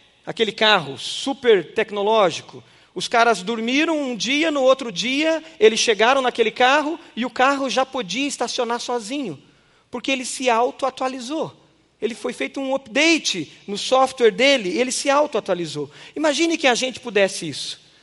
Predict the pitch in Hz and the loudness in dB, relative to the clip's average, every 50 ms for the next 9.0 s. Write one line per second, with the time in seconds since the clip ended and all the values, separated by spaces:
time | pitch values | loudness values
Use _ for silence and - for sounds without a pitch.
0 | _ _ _ - - - 285 262 262 262 247 262 - 277 220 190 175 160 151 151 | _ _ _ -16 -8 -4 -2 -2 -2 -2 -2 -4 -6 -6 -2 -2 -2 -2 -2 -4
1 | 165 196 208 202 196 - _ _ _ _ _ _ _ _ _ _ _ _ - - | -4 -4 -4 -4 -10 -18 _ _ _ _ _ _ _ _ _ _ _ _ -8 -2
2 | 202 202 180 170 185 - - 196 190 190 185 185 - 185 185 180 - 147 135 - | -2 -2 -2 -2 -6 -8 -6 -4 -4 -4 -4 -4 -6 -8 -10 -8 -8 -8 -8 -8
3 | - - - - - - _ _ _ _ _ _ _ _ _ - 202 220 240 285 | -12 -14 -14 -16 -16 -18 _ _ _ _ _ _ _ _ _ -10 -6 0 2 4
4 | 302 330 339 330 - - - - 285 269 269 254 240 190 196 196 196 208 240 262 | 4 6 6 4 2 0 -6 -2 0 0 0 0 -2 -6 -6 -4 -2 2 2 2
5 | 247 220 170 139 123 - - - - - _ _ _ _ _ _ - - - - | 2 2 -2 -6 -8 -10 -12 -12 -14 -16 _ _ _ _ _ _ -20 -16 -12 -8
6 | - - 349 339 339 339 302 262 247 240 247 277 302 294 277 240 208 180 170 151 | 0 2 2 2 2 2 4 4 6 6 4 4 4 2 0 -2 -4 -6 -6 -8
7 | - - - 208 214 233 247 247 214 180 170 175 233 311 339 349 359 - - 285 | -10 -12 -10 -6 -2 0 0 0 0 -2 -8 -4 0 0 2 2 0 0 0 0
8 | 277 277 - 294 277 269 - 269 240 202 226 226 220 196 160 135 - - - - | 0 0 0 0 0 0 0 -2 -2 0 0 0 0 -2 -6 -8 -10 -12 -12 -14